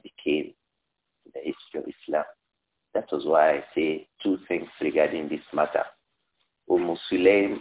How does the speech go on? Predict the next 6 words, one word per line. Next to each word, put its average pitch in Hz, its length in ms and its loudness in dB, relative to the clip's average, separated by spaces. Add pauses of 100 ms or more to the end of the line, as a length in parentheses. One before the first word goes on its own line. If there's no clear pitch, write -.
(120)
was 76 240 0 (260)
patient 87 400 0 (320)
over 87 460 6
this 78 140 -2 (200)
adversity, - 760 -4 (680)
that 71 80 -6